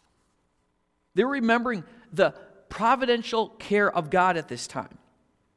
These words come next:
And it was a formative time in the people of Israel's growing up as a nation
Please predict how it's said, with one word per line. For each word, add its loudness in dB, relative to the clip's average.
And 4
it 0
was -2
a 4
formative -2
time 0
in 0
the 4
people -2
of 0
Israel's -4
growing 0
up 2
as -2
a -2
nation -4